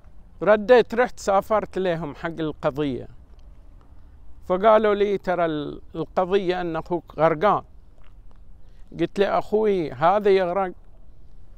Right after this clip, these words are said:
هذا إذا نزل البحر الشباب اللي وياه يعجزون من جميع النواحي،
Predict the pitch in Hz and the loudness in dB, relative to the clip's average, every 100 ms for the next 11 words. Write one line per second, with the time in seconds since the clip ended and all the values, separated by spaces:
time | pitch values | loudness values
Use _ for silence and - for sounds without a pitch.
0 | - - - - - - 151 175 196 196 | -14 -14 -16 -20 -18 -2 4 6 6 2
1 | 208 226 220 226 220 208 180 202 202 190 | 2 0 2 2 2 0 0 0 0 -2
2 | 175 - - 196 247 226 175 190 185 185 | -4 -8 -2 2 6 4 2 -2 0 0
3 | 208 214 180 143 143 143 131 208 151 - | 2 2 0 -4 -8 -8 -4 -4 -4 -8
4 | - - - - - - - - - - | -18 -20 -20 -20 -20 -20 -20 -20 -20 -20
5 | - - - 156 143 185 226 185 170 180 | -20 -18 -10 -8 -2 0 0 -2 -2 0
6 | 185 170 151 120 | 0 0 -2 -8